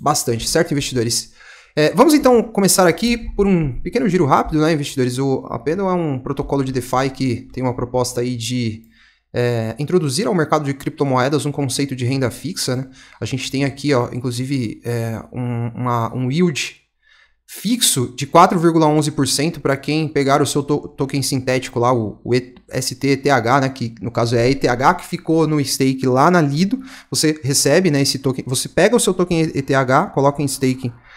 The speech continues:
lá na Lido e recebe o sintético, o S T E T H. E aí você pode pegar esse token S T E T H e, é, receber yields, né, da Pendle.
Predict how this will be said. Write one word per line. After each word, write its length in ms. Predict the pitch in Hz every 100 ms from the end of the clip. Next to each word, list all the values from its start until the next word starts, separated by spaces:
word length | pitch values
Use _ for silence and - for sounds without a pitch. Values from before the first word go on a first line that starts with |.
| - -
lá 140 | 127
na 100 | 135
Lido 240 | 156 165 208
e 40 |
recebe 540 | 196 220 - 175 196 196
o 240 | 185 175
sintético, 720 | 165 - 196 160 135 - 127 127
o 160 | 131
S 380 | 139 - 165 -
T 260 | - 160 170
E 40 |
T 140 | 170
H. 460 | 170 165 113 - - - - - - - - - - -
E 80 | 139
aí 280 | 147 220 -
você 220 | 135 -
pode 220 | - 151
pegar 260 | 160 151 214
esse 160 | 254
token 440 | - 196 190 165 165
S 260 | - 147 -
T 120 | 135
E 80 | 127
T 120 | 127
H 380 | 170 170 202 - - -
e, 260 | 202 240 - - -
é, 640 | 160 151 147 143 135 127 - - _ _ _ - - _ _ _
receber 520 | - 180 180 175 190
yields, 580 | 185 226 220 120 - - -
né, 320 | 135 151 - - -
da 200 | 151 175
Pendle. 640 | - 180 175 127 117